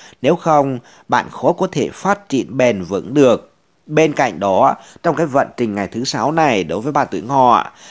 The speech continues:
bạn cũng đang gặp được ngày có mộc sinh cho hỏa vượng. Cái điều này cho thấy về phương diện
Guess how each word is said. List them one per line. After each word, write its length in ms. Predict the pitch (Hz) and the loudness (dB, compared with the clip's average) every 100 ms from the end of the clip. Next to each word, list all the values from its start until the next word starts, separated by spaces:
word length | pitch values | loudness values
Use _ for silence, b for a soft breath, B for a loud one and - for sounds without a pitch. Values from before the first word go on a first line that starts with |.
| - | -2
bạn 140 | 110 104 | -2 0
cũng 220 | 123 95 | -4 -4
đang 240 | 143 156 143 | -2 -2 0
gặp 200 | 120 - | -2 0
được 280 | 117 104 107 | 0 0 0
ngày 220 | 110 95 | -2 -2
có 180 | - 147 | -4 -4
mộc 340 | 156 151 - | 2 2 2
sinh 280 | - 147 139 | -2 -2 0
cho 140 | 151 | 0
hỏa 280 | 139 131 85 | 0 2 2
vượng. 360 | 107 131 120 - _ _ - | 2 4 4 0 _ _ -4
Cái 140 | 123 | -2
điều 200 | 156 110 | 2 0
này 260 | 90 104 87 | 0 -2 -2
cho 140 | 127 | -4
thấy 420 | 127 131 104 139 190 B B - | -4 -2 -2 -2 -6 B B -4
về 100 | 135 | -4
phương 220 | - 147 | -2 -4
diện 200 | 135 131 | -2 -2